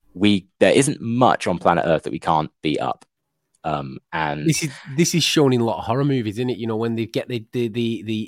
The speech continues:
Speaker 2: evil guy on the floor and he drops the gun, and rather than pick the gun up, they run away. And then
Speaker 1: Yeah.
Speaker 2: everyone's like, "Don't run away." <laughs>
Speaker 1: Yeah. Yeah. And why
Speaker 2: Don't
Speaker 1: they, they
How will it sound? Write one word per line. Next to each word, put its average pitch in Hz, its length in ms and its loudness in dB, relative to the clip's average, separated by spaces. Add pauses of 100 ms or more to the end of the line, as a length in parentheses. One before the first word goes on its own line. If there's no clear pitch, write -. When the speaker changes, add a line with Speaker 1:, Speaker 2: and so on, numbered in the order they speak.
(100)
Speaker 2:
evil 123 260 -2
guy 92 240 -4
on 92 120 -4
the 95 80 -6
floor 110 360 -4
and 95 80 -4
he 95 80 -6
drops - 300 -8
the 101 100 -10
gun, 107 240 -4
and 92 120 -6
rather 117 220 -2
than 120 80 -2
pick - 160 -6
the 117 80 -10
gun 135 180 -2
up, - 100 -8
they 104 100 -6
run 175 200 0
away. 190 480 0 (680)
And 151 80 -2
then 175 180 4
Speaker 1:
Yeah. 123 120 8 (100)
Speaker 2:
everyone's - 120 -4
like, 139 160 -6 (160)
"Don't 240 420 2
run 247 220 4
away." 247 640 4 (120)
<laughs> - 340 -10
Speaker 1:
Yeah. 85 320 6 (420)
Yeah. - 240 2 (340)
And 110 120 -2
why 135 120 8
Speaker 2:
Don't 135 60 6
Speaker 1:
they, 131 160 6
they - 0 -